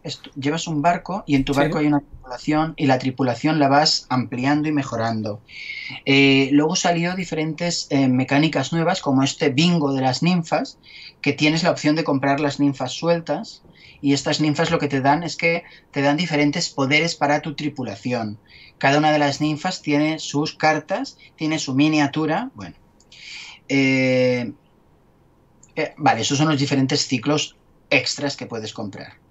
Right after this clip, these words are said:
Speaker 1: Los puedes comprar, en vez de decir, "Lo quiero todo", no digo, "No quiero un ciclo más", ¿vale? Pues son cien, cien eurazos, venga, ¿vale? Y
Speaker 2: Casi
Speaker 1: este
Speaker 2: nada.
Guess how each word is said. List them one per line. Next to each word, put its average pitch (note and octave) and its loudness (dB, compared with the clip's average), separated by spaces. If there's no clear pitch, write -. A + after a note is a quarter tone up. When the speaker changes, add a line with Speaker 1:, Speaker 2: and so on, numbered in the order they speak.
Speaker 1:
Los A#2 -8
puedes C#3+ 0
comprar, D3+ 2
en A#2+ -10
vez C#3 -4
de D3 0
decir, C#3+ -4
"Lo A#2+ -6
quiero D3+ 2
todo", F3+ -8
no D#3 -6
digo, A2+ -10
"No A2+ -12
quiero C#3 -2
un C#3 2
ciclo A2+ -8
más", F#2 -10
¿vale? D3 -2
Pues - -6
son A2+ -4
cien, A2 -2
cien C#3 6
eurazos, - -4
venga, - -6
¿vale? - -10
Y F#3+ 4
Speaker 2:
Casi D3 0
Speaker 1:
este D#3 0
Speaker 2:
nada. - -4